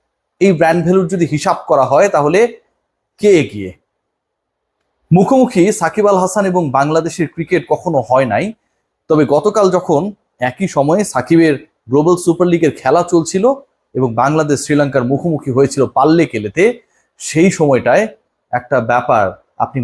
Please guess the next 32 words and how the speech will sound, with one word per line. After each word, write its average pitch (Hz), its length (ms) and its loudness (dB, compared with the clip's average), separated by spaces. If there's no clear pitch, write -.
মানুন 196 380 4
আর 156 140 2
না 117 160 0
মানুন, 143 420 -4
পুরো 160 200 0
দেশের 143 400 -2
ক্রিকেটের 147 460 0
উপরে 127 480 0
সাকিবের 190 580 2
নিজের, 113 340 0
সাকিবের 160 480 0
একক, 147 340 0
সাকিবের 147 500 -2
ব্যক্তি 135 340 -4
সত্তার 127 460 -2
ব্র্যান্ড 127 380 -2
ভ্যালু 127 200 0
যে 110 200 -2
অনেক 180 380 2
বেশি, 107 300 -6
সেটা 120 240 -6
নিয়ে 110 120 -6
কোনো 107 160 -10
সন্দেহ 104 400 -4
নেই, 101 280 -4
থাকে - 280 -6
না। 78 160 -14
Father 165 280 2
of 139 220 0
all, 160 140 4
all 123 200 2
rounder। 95 300 -4